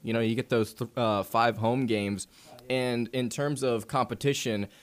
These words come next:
it kind of builds, right? It goes from Mercer to San Jose State to Penn State at home to Missouri, then to L S U, and then you're ready for that Georgia game on the road. Uh, like you said, that Ole Miss game right before the bye,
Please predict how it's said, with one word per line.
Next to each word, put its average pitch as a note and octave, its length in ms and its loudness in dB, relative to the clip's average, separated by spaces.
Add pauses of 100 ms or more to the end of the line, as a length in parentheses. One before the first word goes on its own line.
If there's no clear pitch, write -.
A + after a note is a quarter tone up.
(180)
it C3 160 2
kind C3+ 260 0
of F#2 200 -4
builds, G#2+ 580 0
right? G#2 440 0
It A#2 200 -4
goes A#2 240 2
from G#2 200 -2
Mercer A#2 460 0
to G#2+ 100 -4
San A#2 220 -2
Jose A2 320 0
State A#2 440 -2
to A2 60 -6
Penn A#2 260 -4
State A#2 280 -2
at A2 120 -2
home A2+ 360 0
to A2+ 80 -4
Missouri, A2 500 -2
then A2 220 -2
to G#2+ 160 -4
L A2 160 0
S G#2 200 -2
U, A#2+ 240 0
and G#2 140 -2
then A2+ 120 0
you're A2+ 100 0
ready A2 300 0
for - 140 -8
that G2+ 200 -2
Georgia G#2 360 -4
game F#2+ 260 -4
on F#2 160 -4
the E2+ 80 -6
road. F#2 460 -2 (380)
Uh, G#2 160 -2
like A2+ 200 -2
you A#2 60 -4
said, A2+ 200 -2
that G#2+ 140 2
Ole A2+ 100 2
Miss A2+ 240 0
game F#2 420 -4
right G#2+ 200 -2
before A2+ 240 -4
the G2 80 -2
bye, G#2 420 0